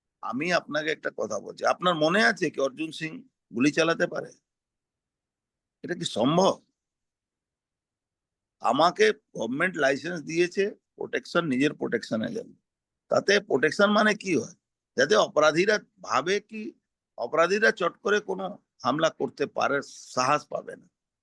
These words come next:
কিন্তু অর্জুন সিংকে গুলি চালাতে হবে, এটা তো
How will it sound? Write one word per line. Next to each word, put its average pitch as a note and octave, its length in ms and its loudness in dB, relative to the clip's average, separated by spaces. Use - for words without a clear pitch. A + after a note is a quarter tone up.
কিন্তু F3 400 2
অর্জুন D3 440 2
সিংকে G3 600 2
গুলি F3+ 240 8
চালাতে A#3+ 400 4
হবে, D3 520 -4
এটা F#3+ 300 -4
তো - 440 -4